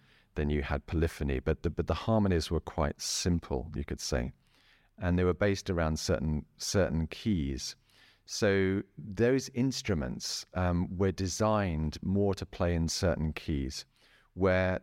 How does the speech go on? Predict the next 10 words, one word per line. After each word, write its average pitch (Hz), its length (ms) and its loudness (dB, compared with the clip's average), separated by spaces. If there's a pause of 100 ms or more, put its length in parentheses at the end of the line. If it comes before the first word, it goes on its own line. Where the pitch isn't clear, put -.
they 98 180 4
were 92 120 2
completely 131 920 0
in 98 260 2
line 87 400 2
with 82 120 0
the 78 80 -4
harmonic 87 500 0
series. 71 460 -2
So 80 260 2